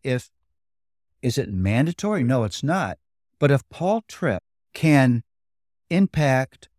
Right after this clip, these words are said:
a couple in Poland with the gospel on a Tuesday without leaving his house,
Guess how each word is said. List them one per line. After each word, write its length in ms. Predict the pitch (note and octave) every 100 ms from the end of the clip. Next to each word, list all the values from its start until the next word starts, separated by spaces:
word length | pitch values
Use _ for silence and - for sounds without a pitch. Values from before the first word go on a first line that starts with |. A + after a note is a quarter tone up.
| -
a 100 | C3
couple 640 | - F3 - C#3 B2 B2 - _ _ _
in 160 | C#3 B2
Poland 600 | - D3+ C3 D#2+ - _ _ _ _ _ _ _ -
with 220 | C3+ D3+
the 80 | C3
gospel 720 | B2+ C3+ D#3+ - F#2 D#2+ - _ _ -
on 160 | C3
a 40 | B2+
Tuesday 720 | - G3 G#3 - F2+ D2+ - _ _ _ _
without 280 | A#2+ D3 D3+
leaving 320 | C#3 F3+ E3+
his 160 | C3+ -
house, 520 | E3+ B2+ F2+ -